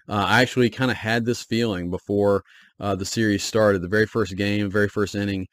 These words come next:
with Soroka out there, it just felt a little flat. And, I mean, it's hard to, um, sometimes it's hard to put into words what you feel in that moment, but you're just like, "I don't know. I don't feel really great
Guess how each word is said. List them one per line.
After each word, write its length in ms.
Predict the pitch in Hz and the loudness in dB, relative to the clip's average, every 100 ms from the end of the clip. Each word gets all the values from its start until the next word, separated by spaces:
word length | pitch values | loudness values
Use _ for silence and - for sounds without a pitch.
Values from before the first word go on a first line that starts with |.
| _ _ - | _ _ -6
with 160 | 107 | -6
Soroka 500 | - 101 101 104 104 | -2 0 0 0 -2
out 200 | 104 101 | -2 -2
there, 240 | 104 104 101 | 0 2 0
it 100 | 90 | -2
just 380 | 104 101 - - | -2 -2 -6 0
felt 320 | 107 104 - _ _ - | 2 2 0 _ _ -4
a 80 | |
little 220 | 107 127 123 | 0 2 2
flat. 540 | - 113 117 87 76 - | -2 0 2 2 -2 -8
And, 160 | 101 95 | -8 -6
I 80 | |
mean, 160 | 95 92 | -6 -6
it's 140 | 80 | -8
hard 340 | - 110 104 87 | -2 0 0 -2
to, 240 | 101 95 90 _ _ _ - | -4 -4 -6 _ _ _ -10
um, 400 | 101 95 90 85 _ _ | -6 -4 -4 -8 _ _
sometimes 380 | - 110 117 101 | -6 -4 -2 -2
it's 140 | 92 - | -6 -2
hard 220 | 107 101 | 0 0
to 60 | 101 | 0
put 280 | 113 104 | 0 0
into 180 | 98 98 | 0 -2
words 380 | 95 101 101 - | 0 0 0 0
what 240 | 104 101 | -2 -2
you 60 | 95 | -10
feel 480 | - 110 104 101 92 _ _ - | -4 0 2 0 -2 _ _ -8
in 180 | 110 | -4
that 200 | 104 92 | -2 -2
moment, 440 | 98 110 113 110 80 | 0 2 2 0 -4
but 100 | 87 | -6
you're 100 | 92 | -6
just 160 | 92 | -6
like, 180 | 98 95 | -6 -4
"I 180 | 143 170 | -2 0
don't 180 | 160 131 | 0 2
know. 160 | 127 107 | 2 2
I 80 | |
don't 160 | 110 110 | 0 -2
feel 160 | 123 117 | 0 2
really 240 | 107 101 | 2 2
great 300 | 92 104 | 2 2